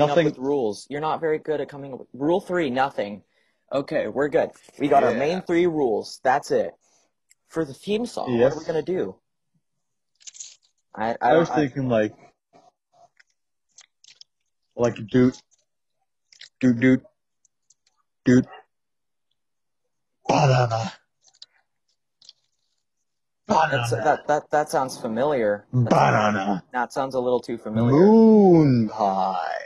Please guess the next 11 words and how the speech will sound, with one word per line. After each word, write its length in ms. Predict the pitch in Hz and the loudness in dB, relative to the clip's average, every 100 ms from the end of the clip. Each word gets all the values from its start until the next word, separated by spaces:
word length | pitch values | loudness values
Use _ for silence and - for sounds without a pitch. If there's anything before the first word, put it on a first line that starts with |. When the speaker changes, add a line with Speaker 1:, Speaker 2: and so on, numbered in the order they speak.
| - _ _ _ | -16 _ _ _
Speaker 2:
We 160 | 139 151 | -8 0
don't, 240 | 165 156 | 0 2
we 60 | - | 2
don't 140 | 139 | 4
Speaker 1:
Banana. 480 | - - 113 110 - - _ _ _ _ _ _ _ _ _ _ _ _ _ _ _ _ _ _ _ _ _ _ _ _ _ _ | 4 2 0 -2 -4 -10 _ _ _ _ _ _ _ _ _ _ _ _ _ _ _ _ _ _ _ _ _ _ _ _ _ _
Speaker 2:
Are 40 | 117 | -4
you 100 | 113 | -2
done? 300 | 113 165 233 _ _ _ _ _ _ _ _ _ _ _ _ _ _ _ _ _ _ _ _ - | -2 -4 -10 _ _ _ _ _ _ _ _ _ _ _ _ _ _ _ _ _ _ _ _ -8
Speaker 1:
Moon 520 | 113 113 160 185 123 | -4 -2 -2 -4 -6
pie. 480 | - - - 120 - _ _ _ _ _ _ _ _ - | -4 -4 -4 -8 -12 _ _ _ _ _ _ _ _ -10
Yes. 280 | 92 - | -10 -10